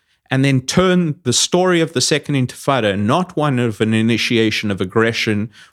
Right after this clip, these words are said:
with celebratory triumphalism as if the end of the Jewish state is near, but as resistance to the very occupation that, as I said, could have come to an end with the peace accord just weeks before.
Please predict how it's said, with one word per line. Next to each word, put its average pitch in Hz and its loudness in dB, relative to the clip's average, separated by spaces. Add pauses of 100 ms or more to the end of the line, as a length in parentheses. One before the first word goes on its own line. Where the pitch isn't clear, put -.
with 107 -2
celebratory 127 0
triumphalism 107 0
as 98 -2
if - -4
the 107 2
end 117 2
of 98 -4
the 101 -4
Jewish 104 -2
state 107 -2
is 92 -4
near, 135 0 (460)
but 165 2
as 170 2
resistance 175 0
to 170 0
the 151 2
very 160 2
occupation 185 0
that, 165 0
as 165 2
I 156 2
said, 143 -2
could 135 0
have 135 -4
come 135 -2
to 135 0
an 117 0
end 117 0
with 117 0
the 110 -2
peace 107 -2
accord 101 -2
just 98 -2
weeks 90 -6
before. - -12